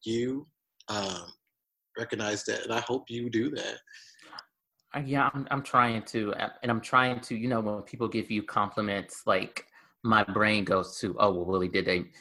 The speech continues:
Speaker 2: did they mean that compliment? Do they have any ulterior motives? You know, what's, why did they give that compliment?" You know, I'm trying to rewire my brain to stop thinking like that. And that's, you know,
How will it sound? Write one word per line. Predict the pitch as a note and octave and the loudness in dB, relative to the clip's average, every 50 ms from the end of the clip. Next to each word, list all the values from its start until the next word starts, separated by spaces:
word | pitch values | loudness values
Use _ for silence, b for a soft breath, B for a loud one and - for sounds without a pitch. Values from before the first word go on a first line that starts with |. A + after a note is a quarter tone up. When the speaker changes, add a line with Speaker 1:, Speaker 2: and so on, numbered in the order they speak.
| b b - | b b -2
Speaker 2:
did | G#2 | 2
they | - F#2+ | 2 2
mean | F#2+ G2+ A2+ A#2 A#2+ | 4 4 4 4 6
that | B2 B2+ - | 4 4 4
compliment? | - C3 B2 A#2+ - B2+ B2 B2 A#2+ A#2+ A#2 G#2+ - b b b b b b b b - | 4 4 6 6 6 4 4 4 4 2 2 0 -4 b b b b b b b b 2
Do | G#2+ | 2
they | G2+ F#2 | 4 4
have | G2+ G2+ F#2 - | 4 4 2 2
any | G2+ F#2+ F2+ | 0 0 2
ulterior | F2+ - F#2 F2+ - - G#2+ F#2+ F#2 F#2 | 2 2 0 0 0 0 0 2 2 4
motives? | F2+ F2+ F#2 G2+ A#2 A#2 A#2+ A#2+ A#2 A#2 A#2 A#2 - - | 4 6 8 10 10 12 12 12 12 10 10 8 6 6
You | B2+ A2 | 8 8
know, | G2 F#2+ F#2 | 10 10 10
what's, | G2+ A#2+ A#2 - - - - - - - _ - G#2+ F#2 - _ _ _ _ | 10 10 8 8 2 -4 -6 -8 -10 -12 _ -8 -8 -8 -10 _ _ _ _
why | - G#2+ - F#2 F#2+ G#2 G#2+ A2+ | -18 -12 -6 2 8 8 8 8
did | A2 A#2+ A2+ | 8 8 8
they | A2 G#2+ | 8 10
give | G2 A2 G2+ E2+ - | 10 8 6 8 8
that | - - - | 6 6 8
compliment?" | - G2 F2+ E2+ - - - - - - - | 8 8 8 8 6 0 0 0 0 2 6
You | B2 A#2 | 8 10
know, | A2+ A2+ G#2+ G2 F#2+ - - | 10 12 12 10 10 10 8
I'm | G2 G2 F#2+ | 6 6 4
trying | - - E3 A2+ A2+ G#2 | 4 6 6 8 8 8
to | F#2+ F2+ F2+ - - b b b b b b b b b _ _ _ _ _ _ - - - - - - - - | 8 6 6 4 0 b b b b b b b b b _ _ _ _ _ _ -18 -16 -14 -14 -14 -12 -2 6
rewire | A2+ A#2+ C#3 C#3+ B2+ G2+ G#2+ A2+ A2+ A#2 A#2 A#2 A2+ G#2+ | 10 12 12 12 12 12 12 12 12 12 12 12 10 10
my | G#2+ G#2 G2 | 10 8 6
brain | F#2 F#2 G2 G2+ G#2 G2+ G2+ F#2+ - - | 6 4 4 4 6 6 4 2 0 0
to | G2+ F#2 | -2 -2
stop | - - - G2+ G2 G2 - - - | 0 4 6 6 6 6 4 0 0
thinking | G2 F2+ - - F#2 F2 | 0 0 0 0 0 4
like | F2 F2 F2+ - - - | 4 4 2 2 -2 0
that. | F2+ E2 - - - - - | 0 2 2 2 0 0 0
And | G2+ G2 G2+ G2 | 0 2 2 4
that's, | G2 G2 G2 - - - - - - - - - - - _ _ - | 6 6 4 4 2 -4 -12 -10 -10 -8 -10 -10 -14 -18 _ _ 0
you | B2+ A#2 A2+ | 4 6 6
know, | G#2 F#2+ F2+ E2+ F2+ F#2 - - - | 6 6 6 4 4 2 -2 -6 -10